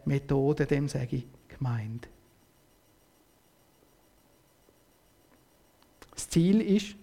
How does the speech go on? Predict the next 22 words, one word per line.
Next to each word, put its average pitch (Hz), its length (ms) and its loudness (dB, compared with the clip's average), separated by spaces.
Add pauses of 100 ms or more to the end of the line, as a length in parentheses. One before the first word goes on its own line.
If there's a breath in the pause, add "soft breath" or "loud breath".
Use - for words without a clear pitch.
(560)
Himmel. 135 320 -4 (4000 loud breath)
Der 165 80 6
Himmel 233 320 4
ist - 200 0
Gemeinschaft 202 760 -6 (140)
mit 170 300 -2
Gott. - 440 -8 (580 loud breath)
Und 190 340 2 (180)
Gottes 247 580 2 (260)
Methode 190 680 4
in 185 80 2
dieser 175 360 2
Gem-, 170 340 -4
äh, 165 380 6
in 151 60 0
dieser 151 260 0
Welt 180 320 0
ist 180 120 -4
jetzt - 240 -6
die 156 140 -2
Gemeinde. 143 560 -6
Und 160 180 -4